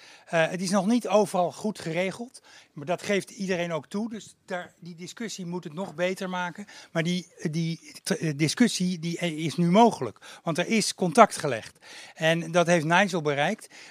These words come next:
want die zei tegen mij: "Ik ben bij een paar van die verkiezingsbijeenkomsten geweest en dat was alleen maar inkraut. En daar werd niet met de burgers gesproken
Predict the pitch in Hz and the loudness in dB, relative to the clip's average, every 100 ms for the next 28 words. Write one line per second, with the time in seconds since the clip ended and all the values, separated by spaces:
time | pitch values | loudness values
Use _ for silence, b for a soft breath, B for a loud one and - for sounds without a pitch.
0 | - 160 156 180 214 190 190 160 175 175 | -4 -2 -2 4 6 6 4 0 0 0
1 | 156 165 156 147 - 196 175 180 151 160 | -2 0 2 4 6 6 6 0 -2 -4
2 | 180 170 143 165 170 156 156 - 147 160 | -4 -4 -4 -2 -2 0 -2 -2 2 2
3 | 156 B B - 160 165 170 170 180 165 | 2 B B -2 0 2 0 2 2 2
4 | 147 190 208 180 143 117 - 160 156 147 | 2 2 0 0 0 -2 -6 -6 -6 -2
5 | 156 156 156 156 165 170 156 143 147 165 | 2 2 2 0 0 0 -2 -4 0 4
6 | 220 - - 156 - 165 139 - | 4 4 -4 -12 0 2 2 0